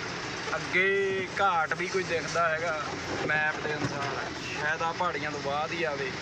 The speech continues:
ਇੱਥੇ ਵੀ ਲੱਗੇ ਹੋਏ ਆ ਉਹ ਜਿਹੜੇ ਵਿੰਡ ਟਰਬਾਈਨ ਨੇ, ਪੌਣ ਚੱਕੀਆਂ। ਸੋਹਣਾ ਏਰੀਆ ਹੈਗਾ, ਠੰਡਾ ਏਰੀਆ। ਉੱਧਰ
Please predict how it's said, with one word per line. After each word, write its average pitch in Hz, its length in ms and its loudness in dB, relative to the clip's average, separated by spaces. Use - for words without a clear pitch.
ਇੱਥੇ 165 300 -2
ਵੀ 208 580 0
ਲੱਗੇ 165 300 0
ਹੋਏ 165 200 0
ਆ 160 100 0
ਉਹ 151 200 -2
ਜਿਹੜੇ 156 180 2
ਵਿੰਡ 156 280 0
ਟਰਬਾਈਨ 156 560 0
ਨੇ, 143 100 -2
ਪੌਣ 147 240 -2
ਚੱਕੀਆਂ। 143 480 -2
ਸੋਹਣਾ 220 360 4
ਏਰੀਆ 196 340 2
ਹੈਗਾ, 175 340 2
ਠੰਡਾ 226 380 2
ਏਰੀਆ। 165 360 -2
ਉੱਧਰ 185 360 0